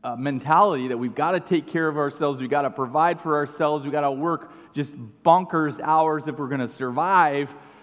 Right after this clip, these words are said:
uh, Jesus is kinda contradicting that and saying, "Look, I'm gonna take care of, of things ultimately." By the way, I mean, this is one of the cool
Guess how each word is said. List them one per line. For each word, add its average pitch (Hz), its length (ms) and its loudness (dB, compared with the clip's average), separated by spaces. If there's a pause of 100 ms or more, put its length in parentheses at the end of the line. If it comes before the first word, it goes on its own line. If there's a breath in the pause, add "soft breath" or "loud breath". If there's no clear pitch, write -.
(120 loud breath)
uh, 127 160 2
Jesus 190 380 -6
is 165 60 -10
kinda 214 220 0
contradicting 208 680 0
that 135 160 0
and 139 100 -4
saying, 170 200 -4
"Look, 214 180 2
I'm 208 140 2
gonna 220 120 -2
take 185 260 -2
care 190 180 2
of, 135 100 -2 (220)
of 143 140 -4
things 139 200 -4
ultimately." 143 400 -2 (260 loud breath)
By 220 160 4
the 190 100 0
way, 190 180 -2 (280 loud breath)
I 165 80 4
mean, 170 300 -2
this 254 180 -4
is 190 120 -8
one 190 140 -4
of 139 60 -4
the 127 100 -4
cool - 280 -4